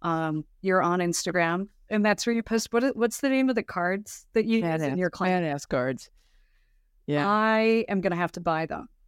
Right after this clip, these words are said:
Speaker 1: I love a card deck and badass cards. So they're like, are they inspirational or
Speaker 2: Well,
Speaker 1: empowering
Speaker 2: y-
Speaker 1: quotes?
Speaker 2: Well, not, th-, th-, they're just, they're kind of a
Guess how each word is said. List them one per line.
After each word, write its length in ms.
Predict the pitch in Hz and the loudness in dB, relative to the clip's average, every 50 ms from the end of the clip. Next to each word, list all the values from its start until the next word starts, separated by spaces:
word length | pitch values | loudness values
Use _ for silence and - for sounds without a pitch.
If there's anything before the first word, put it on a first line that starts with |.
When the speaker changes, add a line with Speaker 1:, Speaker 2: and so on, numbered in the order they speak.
| - | -4
Speaker 1:
I 160 | 170 185 196 | 0 0 2
love 560 | 190 190 190 185 180 175 170 156 - - - - _ - | 4 4 4 4 4 2 0 -2 -6 -12 -20 -20 _ -6
a 100 | 185 180 | -4 -4
card 380 | - - - 170 165 170 175 170 | -4 -2 -2 0 0 0 0 2
deck 320 | 208 190 190 202 - - - | 2 2 2 2 -2 -6 -6
and 160 | 202 180 170 | -6 -4 -2
badass 420 | 165 185 165 170 175 175 175 - - | 0 0 0 0 0 -2 -4 -4 -2
cards. 240 | - 226 214 208 - | -2 -2 0 0 0
So 120 | - 220 | 0 2
they're 240 | 196 233 226 220 208 | 4 4 4 4 6
like, 240 | 214 196 190 - - _ _ _ _ _ - _ - | 4 4 2 0 -2 _ _ _ _ _ -8 _ 0
are 120 | 202 196 | 0 2
they 200 | 185 196 185 - - _ _ _ - | 2 2 0 -2 -6 _ _ _ 0
inspirational 920 | 214 208 196 - - - 185 175 170 170 160 - - 175 160 160 160 160 - - _ _ - - - - - - _ _ _ - | 2 2 2 0 0 0 0 2 2 0 0 -2 -2 -2 -2 -2 -4 -6 -10 -16 _ _ -20 -20 -20 -20 -20 -20 _ _ _ 0
or 160 | 190 185 180 | 0 2 4
Speaker 2:
Well, 100 | 175 180 | 4 2
Speaker 1:
empowering 340 | 185 165 165 160 165 165 - | 2 2 0 0 0 0 0
Speaker 2:
y- 40 | 156 | 0
Speaker 1:
quotes? 520 | - 185 175 170 175 170 - - - - - _ _ - | 0 0 2 2 2 0 -2 -6 -10 -12 -14 _ _ -8
Speaker 2:
Well, 320 | - 254 277 269 269 277 - | 0 4 4 6 6 4 4
not, 260 | 247 269 277 277 - - - - - | 2 2 2 2 0 -4 -10 -10 -10
th-, 140 | - 214 - - - - 220 208 | -12 -12 -12 -12 -14 -10 -8 -4
th-, 240 | 220 233 262 254 - _ | 0 2 2 2 2 _
they're 160 | - 269 269 247 | 2 2 2 0
just, 180 | - - - - - 202 | -2 -8 -14 -14 -16 -4
they're 120 | - 254 240 | -2 -2 -2
kind 280 | - - 277 277 285 | 0 0 2 2 2
of 100 | 359 226 | 2 0
a 60 | 220 | -2